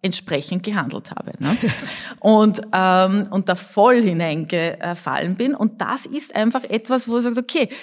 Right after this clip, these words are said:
Speaker 1: äh, die kennen dich einfach." Die setzen den Cast auch so zusammen, dass das irgendwie passt, dass sie wissen, wo können die mit welchen Aussagen jemanden dann vermutlich,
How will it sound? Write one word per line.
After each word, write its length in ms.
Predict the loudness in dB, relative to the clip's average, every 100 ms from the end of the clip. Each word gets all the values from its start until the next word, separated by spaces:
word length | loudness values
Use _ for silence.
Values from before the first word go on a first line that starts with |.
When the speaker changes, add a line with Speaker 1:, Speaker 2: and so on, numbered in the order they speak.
| -20 _ -2
Speaker 1:
äh, 220 | 0 0 0
die 80 | -2
kennen 320 | 0 0 0
dich 180 | -2 -6
einfach." 400 | -6 -6 -8 -10 _ 0
Die 80 | 0
setzen 460 | 2 -2 -2 2
den 120 | 2
Cast 320 | 2 -2 -2 -4
auch 80 |
so 120 | -4 -4
zusammen, 500 | -4 -2 2 2 2
dass 160 | 0
das 160 | -4 -4
irgendwie 440 | 0 4 4 4
passt, 440 | -2 0 0 0 -4
dass 100 | 0
sie 140 | 2
wissen, 560 | 2 0 4 4 4 2
wo 240 | 2 2
können 460 | -2 0 4 4 4
die 160 | 2
mit 180 | 2 0
welchen 340 | -4 -4 -6
Aussagen 640 | -2 -2 -2 -4 -4 -2 0
jemanden 600 | 2 2 2 2 -2 0
dann 260 | 0 0
vermutlich, 1080 | -2 -2 2 6 6 4 2 -2 -4 -6 -18